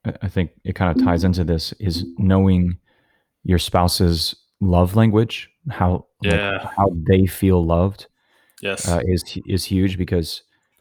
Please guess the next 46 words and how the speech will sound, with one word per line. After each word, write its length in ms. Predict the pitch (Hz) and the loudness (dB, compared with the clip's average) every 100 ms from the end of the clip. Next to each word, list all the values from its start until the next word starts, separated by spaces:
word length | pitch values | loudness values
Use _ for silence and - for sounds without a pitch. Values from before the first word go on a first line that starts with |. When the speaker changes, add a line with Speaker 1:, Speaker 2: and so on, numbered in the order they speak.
| _ - | _ -6
Speaker 1:
um, 440 | 90 85 80 - _ - | -4 -4 -4 -10 _ -4
like, 180 | 90 90 | -4 0
mine 560 | 90 92 92 90 82 _ _ _ _ - | 2 2 2 0 -2 _ _ _ _ -6
is, 240 | 87 78 | -6 -2
like, 200 | 85 73 95 | -4 -4 -4
acts 300 | 90 - 92 | -4 -2 -6
of 100 | 82 | -4
service 480 | - 87 82 82 87 | -2 -2 -2 -6 -6
and 140 | 80 | -6
quality 420 | - 92 85 80 | -2 0 0 -2
time. 400 | 78 78 76 78 _ _ _ _ _ _ - | -6 -8 -8 -10 _ _ _ _ _ _ -6
Speaker 2:
Mm. 140 | 117 | -4
Speaker 1:
Um, 360 | 80 78 80 - _ _ | -2 -4 -6 -10 _ _
and, 360 | 92 85 80 - | -4 -2 -4 -6
you 80 | 92 | -4
know, 100 | 82 | -4
so 140 | - | -6
Stacy's 640 | - - 98 95 95 82 | -8 -2 0 0 -2 -4
would 160 | 85 78 | -4 -4
be, 180 | 87 82 | -4 -4
like, 300 | 80 78 - | -4 -6 -6
um, 360 | 82 80 80 87 _ _ _ _ _ - | -6 -6 -8 -10 _ _ _ _ _ -8
uh, 200 | 85 78 | -6 -6
quality 460 | - 101 92 90 87 | -2 0 2 0 -2
time 320 | - 87 85 | -4 -2 -2
and 120 | 82 | -4
physical 380 | - 90 82 80 | -4 -6 -4 -10
touch. 360 | - 87 - - | -6 -6 -6 -8
Well, 320 | 95 90 - | -4 -4 -6
in 160 | - 90 | -4 -2
my 180 | 95 98 | 0 -2
family, 580 | - 95 90 82 80 - _ _ | -2 -4 -2 -4 -8 -12 _ _
if 100 | 90 | -4
you, 260 | 95 95 92 | -2 0 -2
if 120 | 95 90 | -6 -2
you 100 | 104 | 0
knew 120 | 101 | 2
my 160 | 95 90 | 0 0
family, 380 | 98 90 85 - | -2 -2 -4 -4
we 140 | 92 | -2
just 140 | 98 87 | -2 -2
don't 160 | 92 | -4
touch 220 | - 90 85 | -4 -6 -6
each 140 | 78 | -8
other. 220 | 78 - | -10 -8
<laughs> 60 | - | -4